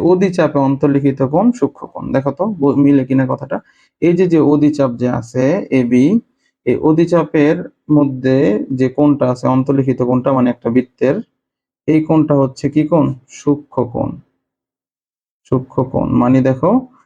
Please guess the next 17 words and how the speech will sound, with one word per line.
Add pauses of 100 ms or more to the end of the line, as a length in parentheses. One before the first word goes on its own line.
(120)
নব্বই
ডিগ্রির
চেয়ে
এটা
কিন্তু (100)
ছোট। (1400)
আবার (200)
আরেকটা
ব্যাপার
দেখো, (720)
উপচাপে, (260)
হ্যাঁ, (560)
কোন (100)
বৃত্তে
উপচাপে
অন্তর্লিখিত
কোণ